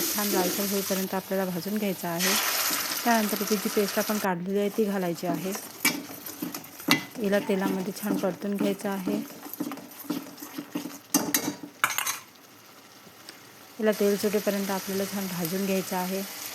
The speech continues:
त्यानंतर यामध्ये काही सुके मसाले घालायचे आहेत, गरम मसाला, चवीपुरतं मीठ, तिखट आणि हळद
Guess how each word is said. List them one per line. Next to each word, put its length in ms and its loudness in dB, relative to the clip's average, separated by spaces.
त्यानंतर 300 6
यामध्ये 360 0
काही 180 -4
सुके 300 0
मसाले 380 2
घालायचे 400 0
आहेत, 280 0
गरम 180 2
मसाला, 540 0
चवीपुरतं 600 -2
मीठ, 500 0
तिखट 500 0
आणि 140 2
हळद 400 4